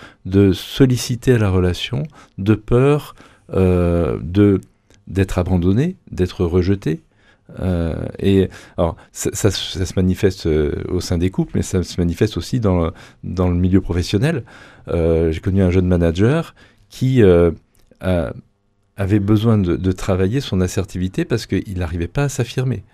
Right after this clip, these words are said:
Il n'arrivait pas à, à dire non à ses employés. Il a, il se laissait déborder, il n'arrivait pas à poser de limites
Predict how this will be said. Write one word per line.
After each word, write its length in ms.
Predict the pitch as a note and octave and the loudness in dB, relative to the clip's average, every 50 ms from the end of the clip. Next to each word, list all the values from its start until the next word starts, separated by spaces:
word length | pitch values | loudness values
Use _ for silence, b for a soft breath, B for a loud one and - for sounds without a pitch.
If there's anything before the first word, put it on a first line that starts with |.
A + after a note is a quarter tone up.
| b b b b b b | b b b b b b
Il 60 | - | -4
n'arrivait 320 | F#2+ F#2 F2+ F#2 F2+ F#2 F#2 | -2 -2 0 2 2 2 0
pas 380 | F#2 - A#2+ B2 C#3 D3+ D#3 b b b b b b b | 0 0 -2 -2 -2 -2 -4 b b b b b b b
à, 220 | - - D#2+ E2 - | -10 -6 -6 -4 -4
à 160 | - D#2 F2 | -2 -4 -2
dire 240 | E2+ F#2 G#2+ F2+ G2+ | 0 2 2 4 4
non 220 | A#2+ C3 D3 C#3 C#3+ - _ _ _ _ _ | 4 4 2 0 -6 -12 _ _ _ _ _
à 60 | - | -12
ses 180 | F#2+ - - F#2+ | -10 -8 -4 -4
employés. 460 | F#2+ F#2+ F#2+ - G#2 G2 F2+ E2 - B B B B B B | -4 -4 -2 -2 -2 -2 -2 -6 -8 B B B B B B
Il 120 | - F#2 F#2+ | -2 0 2
a, 100 | G2 G2 | 2 2
il 200 | - F#2+ F#2 F2 | 2 0 -4 -4
se 160 | - - A2+ | 0 2 2
laissait 640 | G2 G#2 G#2 - - - C3 C3 C3+ - - - C#2 | 4 4 2 2 2 4 4 4 4 0 -2 -6 -4
déborder, 460 | F2+ F#2+ A2+ A2 A2+ G#2+ G#2 G#2+ C#3+ | 2 2 4 6 6 4 4 2 0
il 60 | B2 | 2
n'arrivait 200 | A2 G2+ G2 F#2+ | 2 2 2 2
pas 140 | F#2+ A#2+ A2+ | 0 -2 -2
à 40 | G2+ | -2
poser 260 | - G2+ F#2+ F#2+ G2 | -2 -2 0 0 0
de 80 | F#2 | 0
limites 480 | F#2+ G#2 A#2+ C3 C#3+ C#3 - - - - | 0 0 0 0 -2 -2 -6 -12 -18 -20